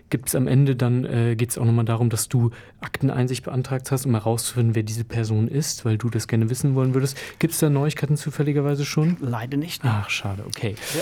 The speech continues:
Speaker 2: so, das ist einfach eine sehr komplizierte
Speaker 1: Ja, ja.
Speaker 2: Sache, ja. Äh, äh, meine Akt-, das erste Mal, wo ich meine Akteinsicht einsehen konnte,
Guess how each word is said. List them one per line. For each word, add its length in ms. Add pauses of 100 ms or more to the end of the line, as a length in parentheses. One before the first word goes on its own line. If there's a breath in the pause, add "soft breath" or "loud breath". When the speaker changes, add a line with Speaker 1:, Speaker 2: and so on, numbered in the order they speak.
Speaker 2:
so, 180
das 240
ist 200
einfach 360
eine 420 (140)
sehr 460
komplizierte 640
Speaker 1:
Ja, 60
ja. 60
Speaker 2:
Sache, 380 (160)
ja. 220 (520 loud breath)
Äh, 120
äh, 360 (260)
meine 300 (140)
Akt-, 180 (140)
das 160
erste 240
Mal, 120
wo 80
ich 80
meine 200
Akteinsicht 1000 (320)
einsehen 380
konnte, 380